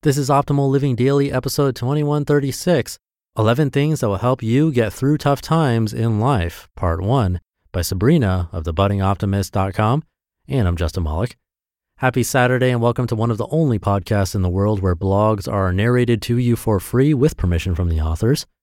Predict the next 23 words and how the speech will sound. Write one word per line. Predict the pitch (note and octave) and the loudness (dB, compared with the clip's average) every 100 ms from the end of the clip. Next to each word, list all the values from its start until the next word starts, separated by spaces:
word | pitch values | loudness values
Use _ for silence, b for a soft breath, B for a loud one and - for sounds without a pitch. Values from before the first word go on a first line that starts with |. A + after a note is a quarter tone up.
| _ _ _ _ - | _ _ _ _ -4
Today | C3+ | 0
I | |
have | C3+ | 2
a | A#2+ | 2
bit | B2+ | 0
of | A#2 | 0
a | |
longer | A2 A2+ B2+ B2 | 0 2 0 0
post. | B2+ B2+ - - | 2 2 0 -2
I'll | G#2 | 0
read | A2 A#2+ | 0 0
the | G#2 | -4
first | - B2 A#2 - | -2 0 0 0
half | A#2 - | -2 0
today | G#2 A2 A2+ | -2 0 2
and | G2+ | 0
then | F#2+ | -2
finish | - G#2 G2 - | -2 -2 -2 -2
the | F2 | 0
rest | F2+ - | 0 -2
for | E2+ | -4
you | E2 E2+ E2+ | -2 -2 -2
tomorrow. | E2+ D#2 D#2 D#2+ - | -4 -4 -2 -4 -6